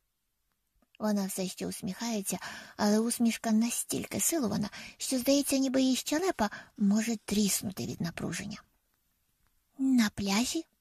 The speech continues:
близько полудня». «Що? Лише тобі?»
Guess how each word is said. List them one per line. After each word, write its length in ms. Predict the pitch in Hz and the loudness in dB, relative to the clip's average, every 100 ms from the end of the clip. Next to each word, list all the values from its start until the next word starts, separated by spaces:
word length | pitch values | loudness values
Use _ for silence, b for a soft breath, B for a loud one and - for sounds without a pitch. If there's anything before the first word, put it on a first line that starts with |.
| _ | _
близько 600 | 220 208 202 262 339 - 202 | 2 4 4 4 2 -4 -6
полудня». 560 | - 160 147 214 240 - _ _ _ _ _ _ _ | -6 -8 -6 -4 -4 -4 _ _ _ _ _ _ _
«Що? 680 | - - - - 226 220 330 - _ _ _ _ _ | -6 -4 4 8 10 8 4 0 _ _ _ _ _
Лише 500 | 202 208 214 - 190 - | 8 8 6 2 -4 -4
тобі?» 600 | 190 170 139 185 208 330 | -6 -6 -4 0 2 0